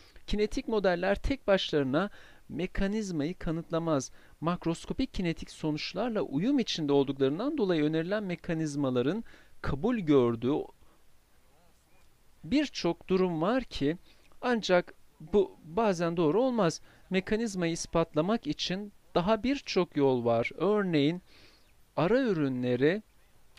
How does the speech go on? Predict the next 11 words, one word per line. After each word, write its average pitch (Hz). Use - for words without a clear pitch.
direkt 175
olarak 143
spektroskopik -
gözlemleyecek 143
bir 160
düzen 196
kurabilirsiniz. 170
Bu 233
durumda 151
makroskopik 202
kinetik 190